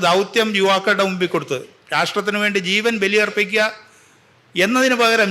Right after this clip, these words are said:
ജീവിച്ചുകൊണ്ട് രാഷ്ട്രത്തെ സേവിക്കുക എന്നൊരു വലിയ ദൗത്യം യുവാക്കളുടെ മുമ്പിൽ കൊടുത്തുകൊണ്ട് സമർപ്പണത്തിലൂടെ ഭാരതമാതാവിനെ സേവിക്കുക എന്നുള്ള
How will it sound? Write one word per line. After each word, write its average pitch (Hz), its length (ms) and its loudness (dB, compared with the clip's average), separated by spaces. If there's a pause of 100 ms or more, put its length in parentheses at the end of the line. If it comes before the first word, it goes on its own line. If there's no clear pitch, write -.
ജീവിച്ചുകൊണ്ട് 254 540 2 (100)
രാഷ്ട്രത്തെ 233 400 0 (100)
സേവിക്കുക 208 420 2 (600)
എന്നൊരു 196 340 0
വലിയ 202 220 2 (100)
ദൗത്യം 202 380 0
യുവാക്കളുടെ 190 480 0
മുമ്പിൽ 175 280 -2
കൊടുത്തുകൊണ്ട് 175 520 0 (840)
സമർപ്പണത്തിലൂടെ 240 840 2 (100)
ഭാരതമാതാവിനെ 208 760 0 (100)
സേവിക്കുക 202 460 0 (800)
എന്നുള്ള 202 300 0